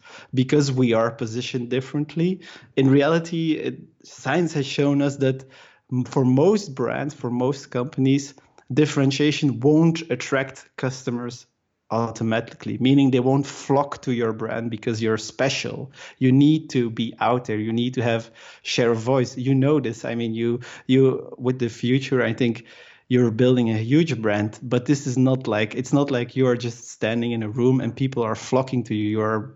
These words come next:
building a lot of efforts to build brand. And I think that's,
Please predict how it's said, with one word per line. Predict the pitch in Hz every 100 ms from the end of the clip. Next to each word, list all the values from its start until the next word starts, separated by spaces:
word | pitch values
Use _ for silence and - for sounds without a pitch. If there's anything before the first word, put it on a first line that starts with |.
| _
building | 139 151 135
a | 123
lot | 120
of | 117 -
efforts | 113 - - 104 -
to | -
build | 113 117 104
brand. | 107 95 113 165 - - - - - -
And | 123
I |
think | 127 139 131
that's, | 131 131 131